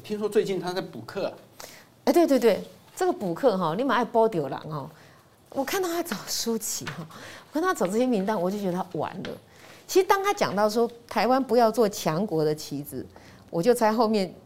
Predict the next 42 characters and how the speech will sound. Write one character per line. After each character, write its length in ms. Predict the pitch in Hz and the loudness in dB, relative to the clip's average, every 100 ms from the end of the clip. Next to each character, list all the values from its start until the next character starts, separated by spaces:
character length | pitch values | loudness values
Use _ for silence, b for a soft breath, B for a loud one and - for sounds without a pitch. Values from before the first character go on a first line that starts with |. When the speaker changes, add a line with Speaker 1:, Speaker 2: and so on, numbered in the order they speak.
| - | -12
Speaker 2:
指 160 | - 185 | -4 4
导 160 | 175 | 4
者 140 | 175 139 | 4 -2
应 120 | 160 | -2
该 120 | 160 | -2
就 120 | 165 | -2
是 100 | 156 | -6
舒 200 | 151 156 | -6 -8
淇 240 | 147 - 110 | -8 -10 -6
老 180 | 139 | -4
师 200 | 147 180 | -2 -2
了 80 | 170 | -4
哈。 180 | - 160 | -6 -8
Speaker 1:
嗯 20 | |
哼。 60 | 113 B B B B | -10 B B B B
Speaker 2:
呃， 260 | 185 180 175 | 2 2 4
我 180 | 220 214 | 4 4
其 100 | 330 | 4
实 60 | |
在 120 | 339 | 4
研 160 | 269 196 | 4 4
究 200 | 226 208 | 4 2
所 120 | 180 | 2
也 120 | 147 | -4
上 200 | 143 185 | -2 -2
过 120 | 175 165 | 0 -2
舒 180 | 165 | -2
淇 160 | 156 - | -4 -8
的 80 | - | -12
课。 260 | - - 160 - | -12 -12 -12 -6
Speaker 1:
哦， 120 | 165 196 | -6 -2
真 140 | 233 | -2
的 60 | 233 | -4
啊？ 100 | 120 | -6
Speaker 2:
嗯。 580 | 180 - - - _ 208 - | -12 -14 -20 -20 _ -20 -20
可 140 | - | -12
是 80 | 196 | -4
我 100 | 254 | -2
非 160 | 160 190 | -2 -4
常 160 | 175 | -6
感 140 | 156 139 | -8 -12
慨， 160 | 196 | -14